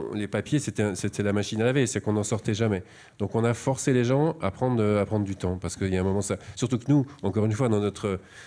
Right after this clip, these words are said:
notre exercice qui est quand même d'essayer de donner à comprendre, si on est quelqu'un, si on a quelqu'un en face de nous qui est lessivé, qui, qui, qui a plus cette capacité à dialoguer, à dialoguer, pardon, avec le chercheur pour justement trouver cette plus-value-là, ça n'a pas de sens. Donc on a ralenti, on a,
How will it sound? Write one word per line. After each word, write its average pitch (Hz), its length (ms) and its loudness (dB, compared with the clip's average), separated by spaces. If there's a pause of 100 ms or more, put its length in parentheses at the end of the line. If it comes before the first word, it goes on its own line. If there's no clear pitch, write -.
(160)
notre 98 200 0
exercice 101 380 0
qui - 120 -6
est 95 40 -4
quand 113 160 0
même 117 160 2
d'essayer 104 260 0
de 98 80 -10
donner 104 200 2
à 98 60 2
comprendre, 110 520 0 (380)
si - 120 -8
on 113 80 -2
est 120 60 -2
quelqu'un, 120 360 -4
si - 120 -6
on 110 60 0
a 113 80 0
quelqu'un 113 260 2
en - 20 4
face 110 140 2
de 107 80 2
nous 113 80 6
qui 104 140 2
est - 20 2
lessivé, 120 640 2 (240)
qui, 107 100 -2
qui, - 280 -8
qui 117 200 -4
a 127 60 0
plus 175 140 -4
cette - 180 -2
capacité 117 500 0
à 110 60 2
dialoguer, 110 500 2 (120)
à 98 400 2
dialoguer, 104 480 0
pardon, 104 180 0
avec 98 140 0
le 98 60 0
chercheur 110 420 -2
pour 101 120 -6
justement 113 380 -4
trouver 117 320 -4
cette 113 220 -6
plus-value-là, 107 580 -2 (500)
ça 98 120 -4
n'a 90 80 2
pas 98 120 0
de - 60 -8
sens. 101 320 -2 (240)
Donc 104 160 -2
on 120 100 4
a 127 140 4
ralenti, 131 560 2
on 107 140 2
a, 113 100 4